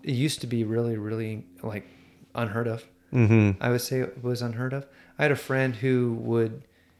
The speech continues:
Speaker 1: have a first aid kit in his car when we'd
Speaker 2: Yeah.
Speaker 1: be downhilling at Bromont and anywhere else,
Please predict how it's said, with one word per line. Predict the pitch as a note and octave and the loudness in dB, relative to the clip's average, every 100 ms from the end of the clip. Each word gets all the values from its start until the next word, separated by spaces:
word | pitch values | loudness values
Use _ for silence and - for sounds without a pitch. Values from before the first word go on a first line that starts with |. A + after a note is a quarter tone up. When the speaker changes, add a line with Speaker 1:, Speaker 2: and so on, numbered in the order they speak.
| _ | _
Speaker 1:
have | - B2+ | 2 2
a | A#2 | 2
first | - B2 - | 2 0 2
aid | B2 | 0
kit | - B2 - | 0 -8 -2
in | B2 | -2
his | A2+ - | 0 -4
car | - C3 B2 B2 | -2 0 2 2
when | C3 B2+ | 0 2
we'd | A#2 | 6
Speaker 2:
Yeah. | A2+ A2 | 8 8
Speaker 1:
be | A#2+ | 4
downhilling | A#2 A#2+ B2 B2+ A#2 A#2 | 2 2 2 0 0 0
at | A2+ - | -2 -2
Bromont | A#2+ B2 A#2 A#2 A#2+ | -2 0 -2 -4 -6
and | A2+ A2 | -6 -4
anywhere | A#2 A#2 A2+ A2+ | -2 0 2 2
else, | B2+ C3 | 2 -2